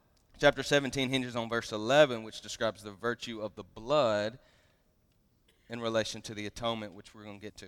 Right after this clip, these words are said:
We're gonna start out looking at these first nine verses, though. Um, so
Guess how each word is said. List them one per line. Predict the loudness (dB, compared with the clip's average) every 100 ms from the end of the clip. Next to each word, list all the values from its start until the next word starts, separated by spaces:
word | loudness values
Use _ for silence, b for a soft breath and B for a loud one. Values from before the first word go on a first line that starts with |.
| -16
We're | 0
gonna | 2
start | 2 8 10 12
out | 12 10
looking | 6 2
at | 0
these | -2 -8
first | -2 -2 -2 -10 -14
nine | 2 6 6 4
verses, | -2 -4 -8 -10
though. | -10 -10 -14 b b b b 0
Um, | 4 4 2 -4 _ _ _ _ _
so | 2 2 2